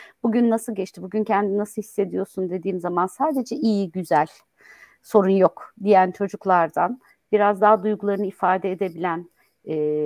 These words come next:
kelime haznelerini genişlemiş ve duygu, e, durumlarını ifade edebilen çocuklar yetiştirmek, eğitim camiasının üzerine düşen görev. Testlerden, e, hele hele o şey, e, ayağıyla,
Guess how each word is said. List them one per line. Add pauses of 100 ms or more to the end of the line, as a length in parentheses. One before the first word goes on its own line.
(260)
kelime
haznelerini
genişlemiş (540)
ve
duygu,
e,
durumlarını
ifade
edebilen (300)
çocuklar
yetiştirmek,
eğitim
camiasının
üzerine
düşen
görev. (500)
Testlerden, (300)
e, (260)
hele
hele
o (440)
şey,
e,
ayağıyla,